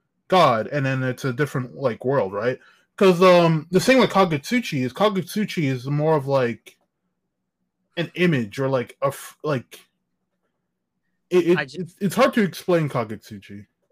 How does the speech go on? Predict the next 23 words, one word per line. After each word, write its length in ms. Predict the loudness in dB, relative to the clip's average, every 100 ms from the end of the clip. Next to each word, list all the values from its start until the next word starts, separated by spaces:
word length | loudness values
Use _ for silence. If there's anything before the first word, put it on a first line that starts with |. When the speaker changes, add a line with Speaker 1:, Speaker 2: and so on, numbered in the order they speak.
| _
Speaker 2:
Yeah, 220 | -6 -2
I 120 | -2 -4
know. 200 | -10 -14
It's, 200 | -16 -20 -20
it's, 260 | -20 -20 -20 -6
okay, 340 | -6 -4 -8 -8
the 80 |
problem 240 | -2 0 0
is 120 | -2
Kagutsuchi 640 | -2 -2 -6 -16 -16 -16 -14
is 80 |
running 240 | -12 -10 -10
off 140 | -12
Buddhism. 520 | -12 -12 -12 -14 -16
You 100 | -8
know, 60 | -6
the 80 | -4
problem 340 | 0 0 0 -6
is 80 |
they 100 | -12
slapped 400 | -14 -8 -8 -8
in, 80 | -14
like, 200 | -14 -16